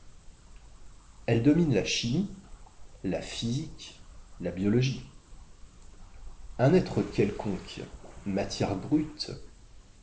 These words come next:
ou matière vivante, résulte d'un certain état d'équilibre entre son milieu et lui. Le second ne saurait changer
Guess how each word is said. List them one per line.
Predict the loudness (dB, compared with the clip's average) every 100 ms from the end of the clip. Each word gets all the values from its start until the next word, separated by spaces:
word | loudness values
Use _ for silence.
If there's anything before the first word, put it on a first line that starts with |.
| -6
ou | 0
matière | 2 0 -4 -6 -6
vivante, | -4 0 0 0 -4 -8 -8 -12 -16 -16 -16 -16 -18 -12
résulte | -8 0 2 2 0 -4 -4
d'un | -2 -2
certain | -4 -4 -4 -2 -2 0
état | -2 -2 -2 -2
d'équilibre | -6 -8 -8 -10 -10 -8 -8 -8 -10 -12 -16 -18 -18 -10 -2
entre | -2 -2 -4
son | -2 -2 0
milieu | 2 2 0 0 -2 -10 -18 -20 -20 -20 -18 -18 -18 -18 -4
et | -2
lui. | -2 -6 -14 -18 -18 -18 -18 -18 -18 -16 -16 -14 -16 -16 -16 -18 -18 -20 -20 -20 -18 -16 -18 -18 -18 -8 -4
Le | -4
second | -2 0 2 4
ne | 4 2
saurait | -2 -2 -2 -2 -2
changer | -2 0 0 0 -4 -6